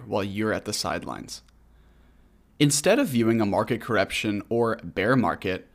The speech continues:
recession, whatever you want to call it, as a bad thing. Try shifting your point of view and how you see the market in general.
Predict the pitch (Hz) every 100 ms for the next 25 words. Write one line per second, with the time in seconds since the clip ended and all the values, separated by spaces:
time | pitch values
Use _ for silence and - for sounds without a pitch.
0 | - - 110 - 120 - 120 113 107 113
1 | 143 180 175 131 110 - 95 90 - -
2 | - 104 98 95 98 120 135 - - -
3 | _ _ _ - 143 165 226 - 151 143
4 | 147 147 110 - 104 110 107 - 92 95
5 | 92 - - 131 143 - 101 104 107 110
6 | - 95 98 90 64 - - 98 95 107
7 | 123 135 -